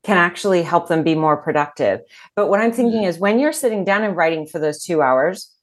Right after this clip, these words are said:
Speaker 1: is it all on that project, or do you give yourself quote unquote credit? And I'm not belittling it,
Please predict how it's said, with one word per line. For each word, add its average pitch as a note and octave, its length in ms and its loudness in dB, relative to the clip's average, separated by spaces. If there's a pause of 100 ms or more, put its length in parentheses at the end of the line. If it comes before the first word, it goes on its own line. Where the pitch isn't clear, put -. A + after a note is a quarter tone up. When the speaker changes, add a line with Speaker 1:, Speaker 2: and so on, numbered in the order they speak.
Speaker 1:
is F#3 160 0
it G3+ 200 0
all F#3 280 2
on G3+ 240 0
that F3+ 380 -2 (300)
project, B3 600 0
or F#3 100 2
do F3 140 2
you F#3 200 4
give F3 260 0
yourself F3+ 800 -2 (200)
quote F3+ 180 2
unquote E3+ 400 -2
credit? D#3+ 520 2 (220)
And D#3+ 140 -4
I'm F3 200 2
not F3+ 280 0
belittling D#3+ 540 0
it, B2 140 -10